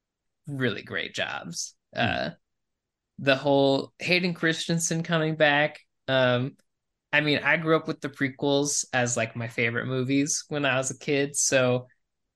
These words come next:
Speaker 1: having him back for that hot second in Kenobi was fantastic. But the fact that we got, like, almost a whole episode with him,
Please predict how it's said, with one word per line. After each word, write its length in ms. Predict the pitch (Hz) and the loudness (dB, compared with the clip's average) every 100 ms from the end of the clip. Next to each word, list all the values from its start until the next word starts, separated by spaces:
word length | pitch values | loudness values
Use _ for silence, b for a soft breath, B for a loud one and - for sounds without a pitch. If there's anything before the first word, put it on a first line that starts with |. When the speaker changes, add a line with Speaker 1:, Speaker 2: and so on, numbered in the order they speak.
| _ | _
Speaker 1:
having 360 | 165 165 196 | 0 0 2
him 180 | 196 196 | 0 0
back 440 | 143 131 135 160 - | 2 2 2 -2 -8
for 160 | - | -4
that 240 | 120 113 - - | -2 -2 -4 -6
hot 320 | - 170 - | 0 0 2
second 380 | 170 170 - 160 | 0 0 -2 -4
in 320 | 147 143 139 127 | -2 -2 -2 -4
Kenobi 800 | 156 131 123 131 143 151 165 _ _ _ _ _ - | -4 0 0 2 0 0 -4 _ _ _ _ _ -2
was 480 | 127 120 120 - _ _ - | 2 2 2 -4 _ _ -4
fantastic. 920 | 139 123 120 120 113 - 123 120 - | -2 -2 0 0 0 -2 -6 -6 -4
But 240 | 135 127 - | 0 0 -2
the 80 | 135 | -2
fact 280 | 147 190 | 0 2
that 80 | 190 | 0
we 100 | 175 | 2
got, 180 | 165 131 | 2 4
like, 220 | 131 120 _ _ _ 165 | 2 -2 _ _ _ 0
almost 360 | 202 156 - | 2 2 -2
a 40 | 120 | -4
whole 220 | 139 110 | 0 2
episode 460 | 117 - - 117 117 | 0 -2 -4 -4 -6
with 160 | - | -10
him, 340 | - - 147 | -8 -8 -8